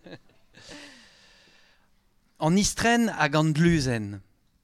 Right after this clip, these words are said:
En istren à Laras un dewis d'Andluzen.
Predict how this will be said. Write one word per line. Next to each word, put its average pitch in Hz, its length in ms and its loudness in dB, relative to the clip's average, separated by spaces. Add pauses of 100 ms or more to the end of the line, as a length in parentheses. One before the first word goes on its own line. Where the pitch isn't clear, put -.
(840)
En 160 220 0
istren 233 500 0
à 160 100 2
Laras 165 440 2
un 147 100 2
dewis 170 460 0
d'Andluzen. 127 880 -4